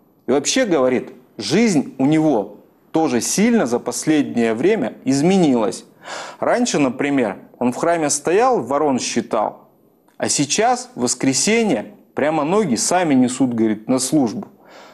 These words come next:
Раньше молитвы прочитал скороговоркой и бежать, а теперь старается каждую молитву осмысленно проговаривать, с чувством,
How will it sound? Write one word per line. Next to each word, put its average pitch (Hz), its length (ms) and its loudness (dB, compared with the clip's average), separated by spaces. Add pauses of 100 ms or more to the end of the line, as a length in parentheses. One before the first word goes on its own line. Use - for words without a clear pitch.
(120)
Раньше 175 360 0
молитвы 175 440 0
прочитал 220 600 -2
скороговоркой 135 1000 -2
и 170 120 2
бежать, 131 560 0 (340)
а 104 100 -2
теперь 233 580 0
старается 139 600 0
каждую 139 480 0
молитву 120 640 0 (160)
осмысленно 127 720 0
проговаривать, 113 720 -2 (260)
с - 80 -20
чувством, 131 680 -4